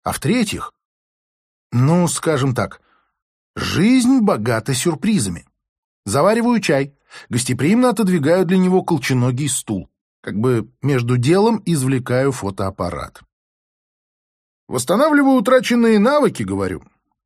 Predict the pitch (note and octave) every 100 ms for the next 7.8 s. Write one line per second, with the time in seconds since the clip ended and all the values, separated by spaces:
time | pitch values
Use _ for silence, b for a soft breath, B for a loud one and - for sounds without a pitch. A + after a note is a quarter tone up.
0 | _ A2 C3+ C3+ A3 B3 E3+ D#3 C#3 F#3+
1 | F3 C3 E3 - - F2 F2+ C3+ B2 -
2 | - - _ _ _ _ _ - E3 F#3+
3 | E3 F#3 F3+ E3 E3+ C3+ F3 F#3+ C#3+ C3+
4 | C#3+ C3 B2+ C#3+ C#3+ - D3+ C3 B2+ A#2
5 | B2+ B2 - - F3 D#3+ D3+ C3 - C3+
6 | B2 B2 C3+ B2+ C3 D#3+ D3+ B2+ B2+ B2
7 | C3 B2+ C#3 B2 - C#3 C3+ B2+